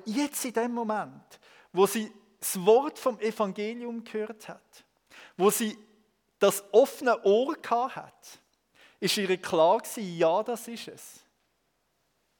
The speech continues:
Und jetzt setzt sie bei dem Entscheid nicht nur auf ihres Herz, sondern deklariert das für alle,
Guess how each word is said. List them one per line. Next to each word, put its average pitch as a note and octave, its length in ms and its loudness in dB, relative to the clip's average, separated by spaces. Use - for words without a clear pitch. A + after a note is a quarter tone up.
Und F3+ 180 0
jetzt C4+ 220 0
setzt B3 260 4
sie B3+ 80 -8
bei A3 100 -6
dem G3+ 220 0
Entscheid G3 680 -2
nicht B3 260 -6
nur B3 420 -4
auf F3+ 220 -10
ihres F3 420 -6
Herz, F#3 540 -6
sondern G3 420 -4
deklariert F3+ 920 -6
das E3 280 -8
für F3+ 340 -4
alle, F3 460 -2